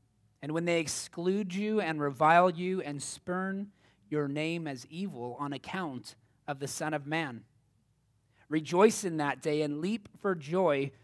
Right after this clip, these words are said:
for behold, your reward is great in heaven. For so their fathers did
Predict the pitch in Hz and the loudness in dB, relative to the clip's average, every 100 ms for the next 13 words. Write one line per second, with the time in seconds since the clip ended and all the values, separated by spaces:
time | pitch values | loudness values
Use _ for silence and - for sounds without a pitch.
0 | _ _ - 170 170 180 196 165 170 175 | _ _ -4 0 2 4 4 4 0 0
1 | 165 160 202 202 165 160 131 131 156 180 | -2 2 4 4 0 -8 -8 -4 0 0
2 | 127 - - _ _ 143 135 123 127 113 | -2 -14 -20 _ _ -12 -8 -8 -10 -12
3 | 107 _ _ _ _ _ _ _ _ _ | -18 _ _ _ _ _ _ _ _ _
4 | _ 135 - 160 165 151 127 - 151 160 | _ -12 -6 -2 0 0 -4 -2 0 0
5 | 160 131 - 131 117 | -2 -4 -6 -6 -6